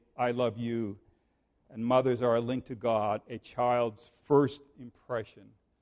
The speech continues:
to God's love. I think that's why today is so very special, because we recognize that a mother's love is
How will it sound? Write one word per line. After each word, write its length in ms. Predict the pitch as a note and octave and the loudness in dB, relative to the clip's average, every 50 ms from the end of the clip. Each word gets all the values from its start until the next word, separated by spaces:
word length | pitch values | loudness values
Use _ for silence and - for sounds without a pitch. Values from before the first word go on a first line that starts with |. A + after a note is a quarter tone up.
| _ _ _ _ _ _ _ _ _ _ | _ _ _ _ _ _ _ _ _ _
to 80 | - | -20
God's 420 | A2 G2 A2+ A2+ A2+ A2 G#2 G2+ A2 | -6 -2 2 4 4 4 2 0 -6
love. 380 | A2+ A2 G#2+ G#2+ G#2+ G#2 G2 G#2 - _ _ _ _ - - _ _ _ _ _ _ - | -4 -2 -2 -2 -2 -4 -6 -10 -18 _ _ _ _ -20 -20 _ _ _ _ _ _ -6
I 60 | B2+ | -4
think 140 | B2 C3+ A#2 | -4 -2 0
that's 240 | C3 B2+ B2 - - | 2 2 2 0 -2
why 200 | B2+ A#2 A2+ A#2+ | -4 -4 -4 -6
today 480 | - C3 B2 B2 A#2 A#2 A2+ G#2+ G2+ G#2 - | -8 -8 -6 -6 -4 -4 -6 -6 -10 -14 -18
is 160 | - C3+ A2+ | -16 -16 -16
so 160 | - - A#2+ A2 | -8 -6 -6 -2
very 240 | G#2 A#2+ A#2 A2+ | 0 2 2 2
special, 520 | G#2+ - - - B2 A2 - - G#2 F#2+ G#2 - _ _ _ _ _ _ _ _ | 0 -4 -4 -4 -4 -4 -6 -10 -12 -14 -14 -18 _ _ _ _ _ _ _ _
because 240 | - - C3 B2+ A#2+ | -4 0 0 0 2
we 180 | A2+ C3 C#3 | 2 2 2
recognize 680 | C3+ B2+ C3+ C#3 C#3+ - C#3+ G#2+ A#2+ A#2+ A2+ A2+ A2+ G#2 | 4 6 6 6 6 4 0 -4 -2 0 0 0 0 2
that 120 | A#2+ A#2+ | 2 2
a 60 | A2+ A2+ | 2 2
mother's 580 | A#2 A#2+ B2 C#3 D3 C#3+ C3+ D3 C#3 B2 G2+ | 0 0 0 0 0 0 0 -2 -4 -4 -6
love 560 | A#2 A#2 A2+ B2 A#2+ A2+ A2+ A2+ A2+ G#2 G#2+ - _ _ _ _ _ _ _ | -10 -2 2 4 6 6 6 6 4 0 -4 -14 _ _ _ _ _ _ _
is 180 | - B2+ - - | -12 -12 -12 -12